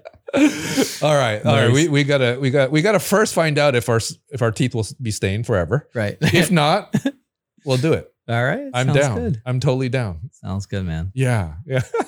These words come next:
Speaker 1: <laughs>
Speaker 2: Sounds
Speaker 1: So
Speaker 2: good.
Speaker 1: anything else? The, the time is ticking.
Speaker 2: <sighs>
Speaker 1: You have, uh, a couple weeks left.
Speaker 2: Yeah.
Speaker 1: What are you gonna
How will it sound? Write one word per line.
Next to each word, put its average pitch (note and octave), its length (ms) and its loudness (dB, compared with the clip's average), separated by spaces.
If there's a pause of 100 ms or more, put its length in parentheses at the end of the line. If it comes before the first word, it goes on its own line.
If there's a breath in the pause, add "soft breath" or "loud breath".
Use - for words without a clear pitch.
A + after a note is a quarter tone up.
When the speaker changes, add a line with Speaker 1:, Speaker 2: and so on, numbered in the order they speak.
(120)
Speaker 1:
<laughs> - 340 -14
Speaker 2:
Sounds A2 280 -12
Speaker 1:
So C#3+ 200 0
Speaker 2:
good. G2 100 -10
Speaker 1:
anything F#3 400 0
else? E2+ 400 -4
The, B2+ 420 0
the B2+ 120 -2
time D#3+ 320 -2
is D3+ 120 -4
ticking. D#3 680 -4
Speaker 2:
<sighs> C#3 40 -14
Speaker 1:
You B2 140 4
have, B2+ 320 2
uh, B2 320 4 (580 loud breath)
a B2+ 80 0
couple D3 280 0
weeks C#3+ 280 0
left. D3 460 2
Speaker 2:
Yeah. A#2+ 220 0
Speaker 1:
What D#3+ 120 4
are D#3+ 80 4
you C#3+ 160 2
gonna C3+ 540 0